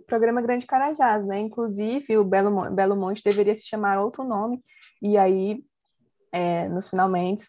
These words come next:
dela, ela foi desengavetada, né, o projeto, e foi construído, é, mesmo com tanta resistência e protestos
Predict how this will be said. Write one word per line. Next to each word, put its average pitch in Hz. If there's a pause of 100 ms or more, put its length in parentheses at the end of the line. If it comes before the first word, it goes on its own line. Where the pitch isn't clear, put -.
dela, 180
ela 190
foi 190
desengavetada, 190
né, 226
o 220
projeto, 196
e 220
foi 214
construído, 202 (580)
é, 180
mesmo 190 (720)
com 190
tanta 190
resistência 190
e 185
protestos 180